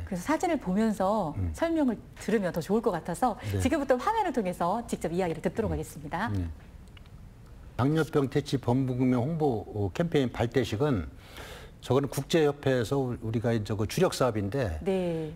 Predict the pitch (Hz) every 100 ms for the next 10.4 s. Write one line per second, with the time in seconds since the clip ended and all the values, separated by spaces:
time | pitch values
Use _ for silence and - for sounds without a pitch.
0 | - - 131 139 131 135 131 131 104 85
1 | 101 110 110 107 101 101 - 165 175 151
2 | - 123 - 131 - 110 110 120 120 107
3 | 98 - 101 101 87 - - 110 101 -
4 | - - 135 123 113 98 101 127 - 127
5 | 135 131 98 80 - - - - - -
6 | - 98 92 - 117 113 95 104 131 143
7 | - - - - 98 98 95 85 104 113
8 | 104 104 98 95 90 - 87 82 98 90
9 | 87 85 85 85 - - 98 87 139 -
10 | 98 87 76